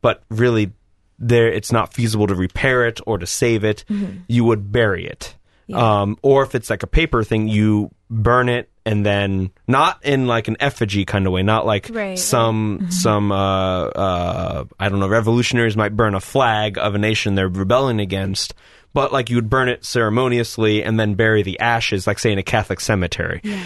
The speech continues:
Speaker 1: It, it's actually kind of funny. A lot of times, if there's a funeral going on and we have some things to bury, we usually tell the person who is covering the grave and working the grounds, "Oh, hey, we have a burial plus."
Speaker 2: Mm-hmm.
Speaker 1: Um, so after,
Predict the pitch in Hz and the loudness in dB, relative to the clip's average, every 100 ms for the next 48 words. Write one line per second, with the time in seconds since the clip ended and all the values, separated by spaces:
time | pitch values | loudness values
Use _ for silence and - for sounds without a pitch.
0 | - 127 135 135 160 151 147 143 120 156 | -6 -2 -2 0 0 0 0 -2 0 0
1 | 131 123 123 123 135 151 156 - 127 120 | 2 0 0 0 4 4 2 0 0 2
2 | 117 113 - 127 110 120 117 117 110 104 | 0 -4 -2 -2 0 2 2 2 0 0
3 | 147 135 110 113 110 110 110 117 - 107 | 0 2 2 2 2 2 2 0 -2 -2
4 | 110 101 - - 98 131 120 101 101 - | 0 -2 -2 -2 2 2 2 0 -2 -8
5 | - 117 117 120 107 117 107 98 120 113 | -8 -2 0 -2 -2 0 0 0 0 2
6 | 110 101 101 95 - 101 98 - - - | 0 2 0 0 0 0 0 -4 -12 -4
7 | 123 113 113 104 107 104 101 95 - - | -2 0 0 0 0 0 -2 -4 -10 -4
8 | 127 120 113 110 98 - - 139 120 107 | 0 0 0 0 -2 -6 -6 0 0 2
9 | 113 101 101 113 104 95 107 98 90 - | 0 0 0 0 0 2 2 2 -2 -2
10 | 101 - - - - - - 202 190 107 | -4 -4 -8 -8 -12 -20 -8 -2 2 2
11 | 98 92 90 - 107 98 113 107 - 113 | 2 0 -2 0 0 0 -2 -2 0 0
12 | 107 | 0